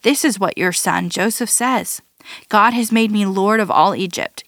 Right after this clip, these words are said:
Come down to me, don't delay. You shall live in the region of Goshen and be near me, you, your children and grandchildren, your flocks and herds and all you have.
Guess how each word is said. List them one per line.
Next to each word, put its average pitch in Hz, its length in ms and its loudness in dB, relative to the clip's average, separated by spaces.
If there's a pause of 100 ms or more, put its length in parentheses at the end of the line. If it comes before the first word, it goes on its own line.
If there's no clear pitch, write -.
Come 247 200 4
down 220 300 4
to - 140 -4
me, 165 160 -4
don't 240 320 2
delay. 208 500 0 (300)
You 233 80 -4
shall 226 240 2
live 226 200 2
in 254 120 2
the 208 100 2
region 202 340 0
of 196 140 -4
Goshen 180 400 -2
and 170 100 -4
be 175 140 -6
near 185 220 0
me, 208 260 -2 (380)
you, 247 240 2
your 175 180 0
children 226 420 -2
and 165 140 -2
grandchildren, 175 800 -2
your 208 120 -2
flocks - 460 0
and 180 120 -4
herds 220 300 -2
and 190 80 0
all 208 220 4
you 214 120 -2
have. 196 520 0